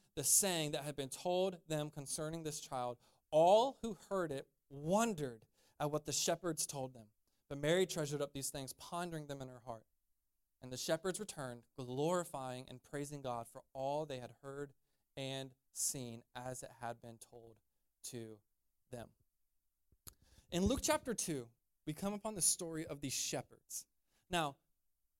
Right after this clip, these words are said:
nobody was expecting this moment.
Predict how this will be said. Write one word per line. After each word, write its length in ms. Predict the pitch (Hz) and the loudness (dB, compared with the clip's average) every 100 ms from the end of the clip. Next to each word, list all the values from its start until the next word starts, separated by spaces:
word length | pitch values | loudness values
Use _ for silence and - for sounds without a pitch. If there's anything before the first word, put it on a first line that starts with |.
| _ - | _ -4
nobody 840 | 180 226 262 339 359 285 277 254 | -2 4 6 6 6 4 2 2
was 180 | 226 208 | 0 0
expecting 680 | - - 214 190 - 190 | 0 0 0 -2 -2 0
this 180 | 165 - | 2 2
moment. 420 | 151 151 143 117 | 4 0 -2 -8